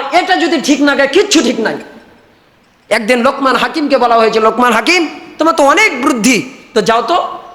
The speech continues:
পৃথিবীর মধ্যে সব থেকে উৎকৃষ্ট জিনিস, যেটা সব থেকে ভালো জিনিস, ওটা নিয়ে এসো।" একটা পশুকে জবাই করে, একটা বকরিকে জবাই করে তার যে এই হৃৎপিণ্ড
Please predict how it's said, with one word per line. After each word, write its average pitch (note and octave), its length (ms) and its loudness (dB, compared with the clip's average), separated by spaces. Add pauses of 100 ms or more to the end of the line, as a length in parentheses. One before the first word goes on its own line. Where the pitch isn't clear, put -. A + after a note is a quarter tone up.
পৃথিবীর F4+ 420 2
মধ্যে D#4 300 2
সব C#4+ 240 0 (160)
থেকে C#4+ 300 2 (800)
উৎকৃষ্ট G4+ 760 0
জিনিস, C4+ 440 2 (360)
যেটা B3 180 0
সব D#4 280 -2
থেকে C4 220 0
ভালো B3 220 0
জিনিস, A#3 260 0
ওটা A3+ 160 2
নিয়ে A3+ 180 4
এসো।" G3+ 220 0 (300)
একটা A3+ 280 -2 (800)
পশুকে D4+ 380 0
জবাই B3 360 2
করে, E4+ 200 2 (460)
একটা B3+ 200 0
বকরিকে C#4+ 480 0
জবাই B3 240 2
করে C#4 180 2
তার C4+ 200 0 (380)
যে A3+ 380 2
এই A3+ 380 0
হৃৎপিণ্ড D4+ 540 2